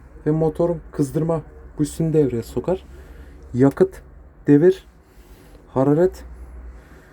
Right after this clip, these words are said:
Burada kuyruk milin çalıştığını gösterir. Burada uzunların yandığı, burada parklaması, kısaların yandığı.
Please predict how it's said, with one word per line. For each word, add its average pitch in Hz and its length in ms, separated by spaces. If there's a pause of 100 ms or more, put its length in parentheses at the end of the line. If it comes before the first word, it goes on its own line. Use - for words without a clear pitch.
(360)
Burada 147 200
kuyruk 180 420
milin 170 280
çalıştığını 156 720 (1040)
gösterir. 147 580 (2250)
Burada 156 240 (260)
uzunların 165 480
yandığı, 151 400
burada 151 200
parklaması, 151 720
kısaların 143 480
yandığı. 131 440